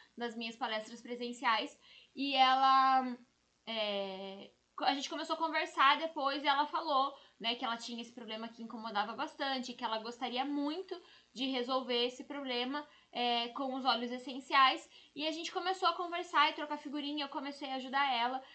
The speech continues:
daí ela já teve uma super melhora usando os óleos essenciais, e depois ela entrou em uma das minhas turmas, né, do meu curso online, e a gente passou por todo o processo de desintoxicação, a gente passou pelo processo de mexer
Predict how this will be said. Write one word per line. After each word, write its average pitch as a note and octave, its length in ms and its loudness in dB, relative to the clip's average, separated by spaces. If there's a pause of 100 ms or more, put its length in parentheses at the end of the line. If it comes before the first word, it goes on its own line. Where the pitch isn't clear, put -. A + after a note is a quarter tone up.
(240)
daí C4+ 240 2
ela C#4 140 4
já D4 120 0
teve D#4 240 -6
uma D#4 220 0
super F4+ 540 -4
melhora D4 600 6 (240)
usando C#4 720 -2
os C#4 120 -4
óleos C4+ 200 2
essenciais, D4 560 2
e D#4 100 -4
depois E4+ 300 0
ela E4+ 180 0
entrou D4 380 2 (180)
em D4+ 140 -2
uma D4 160 0
das C#4 180 0
minhas C#4+ 200 -2
turmas, C#4+ 400 -4
né, B3 120 0
do A#3 120 -6
meu A#3+ 160 -2
curso B3 320 -6
online, B3 520 2 (440)
e C#4 640 0
a C#4+ 80 4
gente C#4+ 200 -4
passou D4 400 2
por C#4+ 140 -8
todo D#4 360 0
o - 40 -12
processo D4 540 -2
de C4 120 -8
desintoxicação, B3+ 840 -6
a B3+ 60 -4
gente B3 120 -10
passou B3+ 220 -10
pelo B3+ 200 -6
processo B3 440 -8
de A3+ 140 -10
mexer A#3+ 380 -6